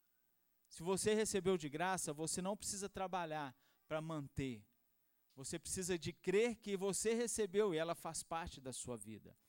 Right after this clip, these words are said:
Amém? Então é isso que Paulo tá falando. Tendo começado com o Espírito, eles agora estão tentando alcançar o seu objetivo pelo esforço humano, pelo esforço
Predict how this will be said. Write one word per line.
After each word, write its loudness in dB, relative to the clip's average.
Amém? -2
Então 2
é 4
isso -2
que -6
Paulo 2
tá -2
falando. -4
Tendo -4
começado 0
com -6
o -2
Espírito, -8
eles -6
agora 0
estão -6
tentando -8
alcançar -4
o -16
seu -6
objetivo -8
pelo -8
esforço -8
humano, -8
pelo -6
esforço -8